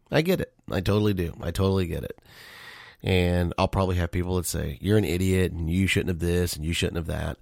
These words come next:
Well, that's the beauty part of me versus the people that say that, is I don't care what other people think or what other people, uh, wanna say. I really don't care.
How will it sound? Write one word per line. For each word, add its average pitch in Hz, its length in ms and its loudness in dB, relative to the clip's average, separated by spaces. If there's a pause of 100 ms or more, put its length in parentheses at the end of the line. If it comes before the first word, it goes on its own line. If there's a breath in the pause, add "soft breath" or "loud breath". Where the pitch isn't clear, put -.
(640 loud breath)
Well, 95 100 0
that's 123 200 2
the 113 60 -6
beauty 113 200 4
part 87 240 0
of 82 100 -10
me 104 180 4
versus 92 640 -2
the - 80 -10
people 98 240 2
that 82 160 -6
say 98 200 2
that, 131 260 2 (200)
is 80 220 -8
I 101 140 2
don't 104 300 -2
care 90 340 -2
what 82 800 -6 (340)
other 82 180 -2
people - 260 -6
think - 360 -2 (400)
or 98 460 0
what 95 280 -2
other 87 360 -2
people, 87 560 -4 (920 loud breath)
uh, 87 400 -2
wanna 101 240 4
say. - 360 0
I 101 100 2
really 104 260 6
don't 104 180 4
care. 110 300 0